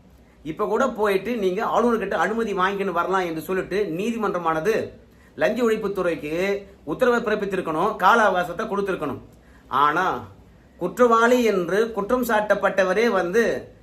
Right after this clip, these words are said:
"இந்த வழக்குல என்னை சேர்த்தது தவறு, இரண்டாவது என் வழக்கை விசாரிப்பதற்கு அனுமதி வாங்கினது முறையானது கிடையாது, என்னை விடுதலை செய்யுங்க" அப்படின்னு சொன்ன உடனே அதை ஏற்றுக்கொண்டு விடுதலை செஞ்சிருவீங்களா?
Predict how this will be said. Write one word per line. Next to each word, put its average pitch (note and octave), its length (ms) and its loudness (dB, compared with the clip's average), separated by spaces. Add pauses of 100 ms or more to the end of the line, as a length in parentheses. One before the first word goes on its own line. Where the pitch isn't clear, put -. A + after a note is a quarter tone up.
(100)
"இந்த F3 300 -4
வழக்குல G3+ 480 2
என்னை F3 280 -2
சேர்த்தது G3+ 500 -4
தவறு, F3 580 0 (280)
இரண்டாவது G3 760 -2
என் D#3+ 160 -2
வழக்கை G3 340 0
விசாரிப்பதற்கு G3+ 520 -4
அனுமதி G#3 420 -2
வாங்கினது F3+ 720 -2
முறையானது G3 460 -2
கிடையாது, E3 580 0
என்னை D#3+ 200 -4
விடுதலை A3 280 -2
செய்யுங்க" F#3 320 -2
அப்படின்னு F3+ 320 -4
சொன்ன F#3 180 -2
உடனே F3+ 240 -4 (320)
அதை D3+ 280 -2
ஏற்றுக்கொண்டு F#3+ 640 -2
விடுதலை G3 300 -4
செஞ்சிருவீங்களா? F3+ 540 -2